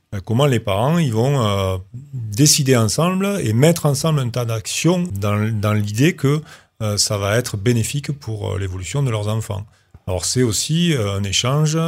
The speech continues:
sur, euh, du quotidien, hein, euh, du pratico-pratique, qui fait chauffer les nouilles, comment et pourquoi, et quel type de nouilles, est-ce que c'est des bio, pas des bio. En gros, la parentalité, ça parle d'un peu tout.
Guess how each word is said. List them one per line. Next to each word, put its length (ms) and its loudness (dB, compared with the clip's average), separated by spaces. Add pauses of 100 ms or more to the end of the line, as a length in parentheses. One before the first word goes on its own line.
(140)
sur, 480 -4
euh, 120 -4
du 120 -8
quotidien, 600 -2
hein, 40 -2
euh, 480 -4
du 400 -10 (140)
pratico-pratique, 960 -6
qui 120 -10
fait 180 -8
chauffer 360 -8
les 120 -6
nouilles, 300 -2
comment 340 -2
et 80 -2
pourquoi, 440 2 (520)
et 60 -4
quel 180 -2
type 180 -4
de 100 2
nouilles, 220 4
est-ce 120 -2
que 60 -6
c'est 160 -4
des 100 -2
bio, 300 0
pas 160 -4
des 120 -4
bio. 360 -4
En 260 -4
gros, 180 0
la 100 2
parentalité, 580 -2
ça 180 -2
parle 200 -4
d'un 100 0
peu 160 -4
tout. 260 -4